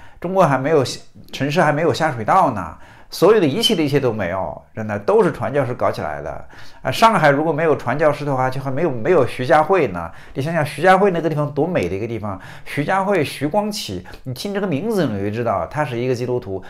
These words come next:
徐光启，这一定是后来他信了主以后自己改的名字啊，就说他是承认自己是一个被上帝的光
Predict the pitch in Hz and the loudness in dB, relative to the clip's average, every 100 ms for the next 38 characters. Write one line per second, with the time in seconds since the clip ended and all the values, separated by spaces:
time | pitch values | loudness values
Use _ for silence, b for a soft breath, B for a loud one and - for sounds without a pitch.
0 | B B - - 104 - - 202 202 185 | B B -12 -10 -10 -8 0 0 0 -4
1 | - - - - B B 165 202 208 180 | -4 -4 -8 -14 B B -4 -2 -2 -2
2 | 170 240 180 131 175 233 180 107 104 127 | 2 4 6 4 0 -4 -4 -4 -4 -4
3 | - 190 - 95 90 160 147 104 180 202 | -6 -6 -4 -6 -6 -6 -6 -6 -6 -4
4 | 95 80 78 - B B 185 190 196 196 | -6 -8 -14 -16 B B 0 0 -2 -4
5 | 151 135 165 175 170 147 117 143 151 156 | -4 -4 -4 -2 -2 -2 0 0 0 0
6 | 151 - 180 160 151 160 185 | 0 0 0 0 -4 0 0